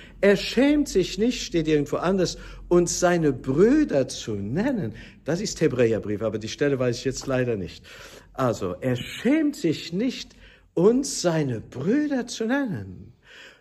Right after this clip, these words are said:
Schämst du dich, ein Kind Gottes zu sein? Ah, dann sei dir deiner Würde bewusst. Da gab es einen großen Papst, ich weiß nicht mehr, ob er Leo oder Gr-, Gregor, der Große, einer von den Großen, hat gesagt,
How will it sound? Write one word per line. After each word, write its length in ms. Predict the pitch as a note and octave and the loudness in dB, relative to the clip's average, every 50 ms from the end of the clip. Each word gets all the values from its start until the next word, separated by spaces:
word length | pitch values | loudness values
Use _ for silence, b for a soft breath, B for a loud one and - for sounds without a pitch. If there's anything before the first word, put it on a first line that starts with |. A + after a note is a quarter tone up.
| B B B _ _ _ _ | B B B _ _ _ _
Schämst 480 | _ - - - G3 G3+ G#3+ F#3+ - A3+ | _ -12 4 6 8 8 8 4 0 -4
du 60 | A3 | 2
dich, 400 | F3 G#3 G3+ - - - - - - _ _ _ _ | 4 4 4 4 2 -4 -10 -14 -20 _ _ _ _
ein 280 | - C3+ C3 B2 B2 - | -6 -4 -4 -4 -4 -8
Kind 560 | - - G3 G3+ G#3 C4+ - - - - _ | -6 -2 0 0 0 0 -4 -6 -10 -16 _
Gottes 480 | - D#3 E3 G3 G3 - A3+ G#3 - - | -4 -2 -2 -2 -2 -4 -6 -6 -6 -8
zu 100 | - G#3+ | -8 -4
sein? 440 | G3 A3 G#3 A3 G#3+ G#3+ G#3+ G3 F#3 - _ _ _ - - D#3+ D3+ D3 - - - - - - - - - - - - | -2 -2 -2 -2 -2 -4 -8 -10 -12 -16 _ _ _ -20 -20 -20 -20 -20 -20 -20 -20 -20 -18 -18 -18 -18 -16 -16 -16 -14
Ah, 1300 | E2+ - A#2 B2+ C#3 C#3+ D3 D3 D3 D3 D3 C#3+ C#3 C#3 C#3 C3+ C3 B2 B2 A#2 G#2+ G2+ F#2+ F2 E2+ D#2+ D#2+ D#2+ B B B B B B B - - | -10 -8 -6 -4 -4 -2 -2 0 0 0 0 0 0 0 0 0 -2 -2 -2 -4 -4 -4 -6 -8 -10 -12 -14 -16 B B B B B B B -6 -2
dann 180 | C3 C3+ C3 | 0 0 0
sei 400 | A2+ G2+ - D#3 F3 G3 G3 G3 | 0 0 2 4 6 6 6 6
dir 140 | F3+ E3+ D3+ | 6 4 4
deiner 400 | D3 D3+ C#3+ C#3+ C#3 C3 B2 A2 - - - | 4 4 4 4 4 2 2 2 -2 -8 -8
Würde 500 | B2+ A#2+ G#2 A#2 D3 E3+ F3+ F#3 D#3+ D3+ | -8 -8 0 2 4 4 4 4 4 2
bewusst. 400 | C3+ C3 B2+ B2 D3 D3+ - - | 2 0 0 0 0 -2 -2 -4
Da 60 | C3+ | -2
gab 160 | B2 D3 D3 C3 | 2 2 2 2
es 80 | B2+ | 2
einen 140 | C3+ B2 B2 | 0 0 0
großen 380 | - C#3+ E3+ F3 E3+ - B2 - | 0 0 0 0 -2 -4 -10 -6
Papst, 320 | - D3+ D#3 D#3 D#3 - b b b b b b b | -4 -4 -4 -4 -6 -12 b b b b b b b
ich 80 | - | -4
weiß 160 | C3+ B2+ B2+ D3+ | -4 -4 -2 -4
nicht 140 | D3 C3 C#3+ | -6 -4 -2
mehr, 120 | C3 B2 | 0 2
ob 60 | A#2 | 2
er 80 | A#2 A#2 | 2 2
Leo 420 | A#2+ C3+ D#3+ E3 E3 D#3+ D3+ C#3 | 4 4 4 4 6 6 6 6
oder 180 | B2 B2+ B2+ A#2+ | 4 4 4 2
Gr-, 300 | A2+ A#2 B2 B2+ - - | 2 0 -4 -4 -6 -4
Gregor, 580 | A2 - C#3+ E3 F3+ E3+ D#3+ D3+ C#3 C3+ B2+ A#2+ | 0 2 4 4 4 4 4 4 4 4 2 2
der 140 | - B2 | 0 0
Große, 380 | A#2 A#2+ C#3+ D#3 D3 - - C3+ | 0 2 2 2 2 2 2 0
einer 160 | C#3 C#3 C3+ | 2 2 0
von 140 | - - A#2+ | -2 -4 -4
den 120 | A#2+ A2+ | -4 -6
Großen, 420 | A#2 - C#3 E3+ F3+ - - B2 B2 | -4 -2 -2 -2 -2 -2 -4 -6 -4
hat 220 | B2 A#2+ A#2+ - | -4 -4 -4 -6
gesagt, 380 | - A#2+ A2+ B2+ C3 C3+ - | -8 -6 -4 -4 -4 -4 -6